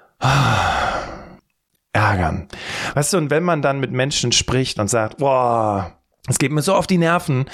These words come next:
dann kann man sich schön miteinander aufregen, aber irgendwie, ähm, so richtig der tolle Weg ist es auch nicht, oder? Es bringt einen irgendwie nicht weiter. Und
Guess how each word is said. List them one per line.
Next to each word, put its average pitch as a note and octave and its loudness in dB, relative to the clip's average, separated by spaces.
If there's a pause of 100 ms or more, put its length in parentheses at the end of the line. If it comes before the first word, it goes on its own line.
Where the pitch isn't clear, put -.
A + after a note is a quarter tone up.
(180)
dann A#2+ -2
kann D3+ 2
man E3+ 2
sich C3+ 2
schön G3+ 2
miteinander B2+ 0
aufregen, C#3 0 (500)
aber C3 0
irgendwie, F#3 2
ähm, C3+ -10
so E3 2
richtig E3 -2
der E3+ 0
tolle D#3 -2
Weg D3+ 0
ist D3 -4
es C3+ -4
auch - -2
nicht, F#2+ -8
oder? A#2 0
Es C3 -2
bringt G3+ -2
einen F3 0
irgendwie F3+ 2
nicht E3+ 0
weiter. B2 2
Und C3 2